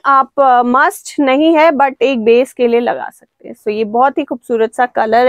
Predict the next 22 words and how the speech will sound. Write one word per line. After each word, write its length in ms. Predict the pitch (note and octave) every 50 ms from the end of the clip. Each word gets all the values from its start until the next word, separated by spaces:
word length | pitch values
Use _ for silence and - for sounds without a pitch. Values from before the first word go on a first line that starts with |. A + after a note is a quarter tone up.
| A#3+ A#3
and 160 | A#3 A3+ -
piece। 320 | - B3+ C#4 D#4+ B4 - - _ _ _ _ _ _ _ _ _ -
Number 320 | A#3+ A#3+ A#3+ A#3 A#3+ C4+ C4+ - -
is 180 | B3 C4 - - -
seventeen, 560 | A#3+ A3 A3 A3+ A3+ - - C#4 D4 F4 G4+ C5+ - _ _ _ _ _ _ _ _ _ B3+
price 280 | C4+ C#4+ D4+ E4 E4 C#4+
is 240 | D4 C#4 C#4 - - -
five 280 | B3+ B3+ B3+ C#4+ D4 B3+ - A3+
eight 340 | A#3 A#3 A#3+ A#3+ - _ _ -
zero 340 | A3+ A3 A3+ G#3+ G#3+ G#3+ G#3+ G#3+
zero 260 | G3+ F3+ F3+ A3 D4
plus 320 | - - - G#3+ - - _
hundred। 300 | - - - - - B3 B3+ A#3 A#3
Now 200 | A#3+ A#3+ A#3 A3 - C4+ C4+
eighteen 400 | C4+ - - E4+ E4+ F4+ F4 - - C4+
and 220 | B3+ B3 A#3+ A#3+
the 60 | B3
last 440 | B3+ A#3+ A#3 B3 C4+ E4 - - - -
piece 300 | C#4 B3+ B3+ C4 - -
of 160 | A#3+ A3+ - _ A#3
today's 360 | G#3 A3 A3+ A#3+ A#3+ A#3 G#3
video 320 | A3 G#3+ G3 G#3 A3 A3+